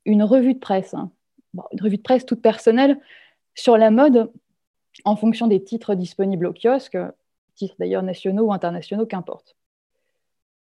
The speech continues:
Revenir régulièrement à la presse papier, était-ce là le désir de mieux et de plus s'informer,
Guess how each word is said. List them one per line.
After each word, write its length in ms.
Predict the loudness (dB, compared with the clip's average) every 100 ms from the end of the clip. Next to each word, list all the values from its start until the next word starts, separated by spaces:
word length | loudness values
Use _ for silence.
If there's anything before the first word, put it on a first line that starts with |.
| 0
Revenir 420 | 2 6 4 4
régulièrement 600 | 2 0 2 2 2 2
à 40 |
la 120 | 2 0
presse 220 | -4 -4
papier, 540 | -4 -4 -4 -6 -8 -2
était-ce 420 | 0 4 4 2
là 160 | 2 2
le 140 | 2 4
désir 380 | 4 4 4
de 120 | 4 4
mieux 440 | 4 4 2 -2 _ _ _ _ -12 -2
et 80 | -2
de 100 | -2
plus 300 | 0 4 4
s'informer, 720 | 2 -2 0 2 2 0